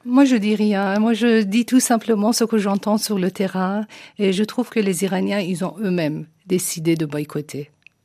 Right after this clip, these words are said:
Et ils n'ont pas attendu que les gens qui sont à l'étranger leur disent quoi que ce soit, les Iraniens qui vivent dans les pays occidentaux, ils n'ont pas attendu que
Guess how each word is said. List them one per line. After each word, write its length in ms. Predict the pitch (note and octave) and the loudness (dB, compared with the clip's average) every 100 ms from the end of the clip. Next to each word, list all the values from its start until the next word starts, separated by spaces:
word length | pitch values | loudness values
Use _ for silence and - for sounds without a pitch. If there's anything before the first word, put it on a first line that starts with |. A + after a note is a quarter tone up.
| _ - | _ -10
Et 320 | G3 E3+ E3+ | -6 -6 0
ils 60 | G#3 | 2
n'ont 140 | G3 | 2
pas 240 | F#3+ G3+ E3+ | 2 0 0
attendu 580 | F3+ F#3+ F3 D#3+ F3+ | -2 -2 -2 -2 -4
que 140 | F3+ E3 | -4 -4
les 220 | D3+ E3 | -2 -4
gens 200 | D#3+ E3 | -4 -6
qui 120 | - | -6
sont 200 | D#3 E3 | -6 -6
à 60 | D#3 | -4
l'étranger 520 | D#3+ - E3+ D#3+ E3 | -6 -6 -6 -2 -2
leur 220 | E3 D#3 | -2 -2
disent 200 | D#3 D#3 | -4 -6
quoi 120 | - | -8
que 80 | D#3+ | -8
ce 140 | - F3+ | -6 -6
soit, 480 | - D#3 D3+ D3+ | -6 -6 -6 -6
les 260 | D3+ E3+ D#3 | -4 -2 0
Iraniens 380 | E3 E3 D#3+ D#3+ | 0 0 0 0
qui 160 | E3 | -2
vivent 180 | D#3 D#3+ | -2 -2
dans 140 | D#3+ D#3 | -2 -4
les 100 | D3+ | -4
pays 240 | E3 D#3 | -4 -4
occidentaux, 480 | D3+ - D3+ D#3 F3+ | -6 -8 -8 -8 -8
ils 140 | F3 | -2
n'ont 140 | F#3+ F#3 | 0 2
pas 160 | G#3+ | 2
attendu 420 | G3 G3 F#3+ G3+ | 2 2 0 0
que 160 | G3+ | -2